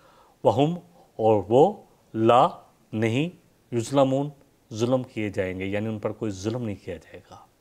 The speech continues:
जो उन्होंने कमाया होगा उसका पूरा बदला मिल जाएगा।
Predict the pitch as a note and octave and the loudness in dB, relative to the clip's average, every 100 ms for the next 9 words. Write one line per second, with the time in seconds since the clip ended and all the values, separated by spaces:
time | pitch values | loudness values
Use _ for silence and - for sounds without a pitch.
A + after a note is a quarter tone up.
0 | - - - - C#3 A3+ G#3+ A3 G3+ F#3 | -20 -20 -20 -6 4 4 4 -2 0 2
1 | F3 F3 D#3+ F3 C#3 B2+ G#2 F#2+ F2+ E2+ | 4 2 2 2 4 4 4 -2 -4 -10
2 | E2 - - - | -12 -12 -14 -16